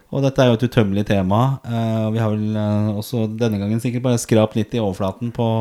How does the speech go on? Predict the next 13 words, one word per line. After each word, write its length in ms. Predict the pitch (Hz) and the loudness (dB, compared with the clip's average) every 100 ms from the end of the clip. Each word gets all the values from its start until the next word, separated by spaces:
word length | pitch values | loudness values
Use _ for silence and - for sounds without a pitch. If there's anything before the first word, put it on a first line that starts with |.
| 110 110 110 110 107 107 117 | 0 0 0 0 -2 -4 -6
på, 140 | 113 110 110 110 104 104 | -4 -2 -2 -2 -4 -6
på 160 | 110 | -4
alt. 300 | 147 - - - _ - | -4 -4 -20 -20 _ -10
Eh, 380 | 139 139 127 127 | -6 -4 -4 -4
men 160 | 127 127 | -4 -4
det 140 | 131 | -2
har, 80 | 127 | -2
det 160 | 127 131 | -4 -6
har 140 | 123 | -6
vært 100 | 120 | -4
en 80 | 120 | -4
fin, 240 | 127 117 120 | -2 0 0
eh, 240 | 117 113 | 0 0